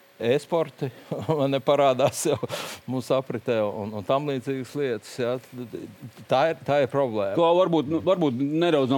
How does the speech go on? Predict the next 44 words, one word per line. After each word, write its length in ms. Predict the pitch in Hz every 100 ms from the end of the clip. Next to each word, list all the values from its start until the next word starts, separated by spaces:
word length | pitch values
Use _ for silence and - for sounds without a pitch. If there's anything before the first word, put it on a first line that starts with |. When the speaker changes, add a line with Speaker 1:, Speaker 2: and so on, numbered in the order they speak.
| 143
Speaker 2:
malas, 220 | 156 131
jo 20 |
es 140 | 143 202
sākumā 300 | 165 151 135
tomēr 220 | 151 127
gribu 240 | 156 202 139
arī 80 |
nedaudz 400 | 127 143 127 117
sāsināt 480 | 214 202 - 127 117
to, 140 | - 127
to 160 | 131
diskusiju, 760 | 123 147 - 139 - 139 120 123
un 160 | 123 123
es 80 | 120
zinu, 160 | 139
ka, 80 | 101
protams, 320 | 113 135 113
ka 80 | -
jūs 320 | 123 143 147
kā 140 | 123 113
šo 140 | 135 123
sporta 320 | 143 123 127
veidu 160 | 123
pārstāvi 640 | 139 147 143 147 120 120 123 123 123 120 120 120
būsiet 320 | 120 120 120 117
visām 320 | 139 131 120
četrām 320 | 151 139 123 - -
pret, 240 | - 180 170
bet 160 | 131 -
tu 80 | 175
kā 220 | 165 135
jaunas 480 | 131 151 156 127 -
asins 400 | 135 - 104 104
ienākot, 320 | 113 104 113
nu, 80 | 117
tu 80 | 160
droši 220 | 185 175
vien 100 | 156
sev 240 | 202 170 160
jautāji, 540 | 180 220 131 104 120
ienākot 320 | 127 110 110
šajos 240 | - 117 -
sporta 240 | 127 110
veidos, 320 | 113 107 104